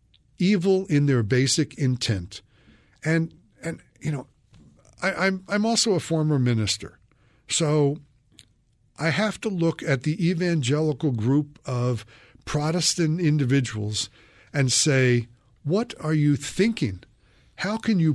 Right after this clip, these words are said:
possibly believe that the stuff that is being proposed now to hurt people is the way Jesus Christ would have wanted it to be?" And I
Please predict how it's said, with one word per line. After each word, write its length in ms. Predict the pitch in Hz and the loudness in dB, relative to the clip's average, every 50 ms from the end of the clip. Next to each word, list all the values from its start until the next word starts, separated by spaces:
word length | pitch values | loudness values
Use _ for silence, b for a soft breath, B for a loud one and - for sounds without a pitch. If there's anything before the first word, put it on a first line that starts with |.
| - - | -2 -4
possibly 800 | - - - 240 254 247 240 - - 247 214 160 156 180 165 143 | -8 -6 -4 -2 -2 0 0 0 0 0 0 0 0 2 2 2
believe 960 | 120 101 - 143 127 120 120 143 180 190 175 151 123 98 92 101 101 - - _ b b b b b b b b b b | 2 0 0 0 2 2 2 2 4 4 4 4 2 0 -2 -6 -10 -14 -20 _ b b b b b b b b b b
that 560 | 120 117 147 143 135 135 135 127 - - - | -4 -2 0 2 2 2 0 0 -2 -6 -6
the 100 | - 135 | -2 0
stuff 460 | - - - - - 220 214 208 - | 2 2 2 2 0 0 0 -2 -2
that 140 | - 196 165 | -2 0 2
is 140 | 165 147 131 | 2 0 0
being 320 | 123 156 143 143 147 139 123 | 2 2 2 2 2 0 -2
proposed 640 | - 135 127 - - 156 147 143 139 139 117 - 120 | -4 -8 -8 -4 -2 0 2 2 2 2 0 0 0
now 460 | 123 131 131 123 113 110 104 104 101 B B B B B | 0 2 2 0 0 -2 -2 -4 -8 B B B B B
to 120 | - 165 147 | -2 -2 -2
hurt 380 | - - - 208 196 - - | -2 -2 -2 -2 -2 -4 -6
people 460 | - - 123 104 98 - 104 - - _ _ _ _ _ _ _ _ _ _ _ _ _ - | -2 -2 -2 -2 -2 -6 -10 -12 -14 _ _ _ _ _ _ _ _ _ _ _ _ _ -2
is 200 | 151 151 131 - | 0 0 0 0
the 80 | 147 | 0
way 400 | 127 131 160 170 170 165 165 156 | 0 2 2 4 4 4 4 4
Jesus 480 | 123 101 120 156 170 156 143 147 127 - | 2 2 2 2 2 2 2 0 -2 -2
Christ 480 | - - 139 127 123 127 120 - - | -2 -2 0 0 2 2 0 0 0
would 240 | 120 113 131 147 131 | 0 2 2 2 2
have 260 | 117 131 131 120 101 | 2 0 0 0 0
wanted 320 | 98 123 127 123 120 117 113 | 0 0 0 0 0 0 0
it 180 | 113 101 101 | 0 -2 -2
to 80 | - 113 | -4 -2
be?" 300 | 104 110 98 82 85 98 - B B B B B B B | -2 -2 -4 -4 -6 -12 -16 B B B B B B B
And 160 | B 151 160 190 | B -4 -2 0
I 280 | 196 208 208 196 196 | 2 2 2 2 0